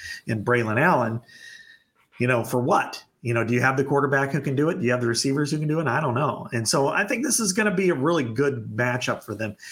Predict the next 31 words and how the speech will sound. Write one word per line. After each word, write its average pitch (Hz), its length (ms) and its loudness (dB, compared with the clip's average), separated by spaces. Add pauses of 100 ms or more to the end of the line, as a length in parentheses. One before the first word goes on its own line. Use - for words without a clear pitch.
(180)
You 131 80 0
know, 127 60 2
they 127 100 2
lost 156 420 2
it 139 180 -4 (400)
at 135 160 -2
Wazoo. 123 640 2
They 113 120 2
didn't 135 180 0
play 135 240 0
very 123 240 2
well 117 460 2
really 117 240 0
this 120 220 -2
week, 117 160 0
or 196 140 2
even 156 200 -2
against 117 260 -4
Buffalo, 113 380 -4
who's 101 200 -8
terrible. 123 640 -4 (460)
Um, 117 420 0
but 117 120 2
I 117 100 2
think 127 400 -4 (160)
seeing 190 360 0
how 147 140 0
they 135 120 0
compete 123 460 -6
at 113 200 -2
Purdue 110 540 -2